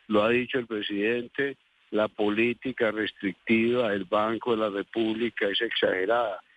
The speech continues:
El problema que nosotros tenemos no es un problema de demanda de dinero, es un problema que tiene que ver con unas estructuras de costos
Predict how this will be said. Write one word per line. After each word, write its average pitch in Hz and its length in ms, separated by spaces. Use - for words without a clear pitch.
El 117 200
problema 117 920
que 107 200
nosotros 120 960
tenemos 123 800
no 117 120
es 110 140
un 123 80
problema 120 600
de 110 100
demanda 107 340
de 120 60
dinero, 110 560
es 127 380
un 131 240
problema 127 840
que 107 180
tiene 107 340
que 123 140
ver 117 140
con 117 200
unas 127 220
estructuras 123 580
de 117 120
costos 131 680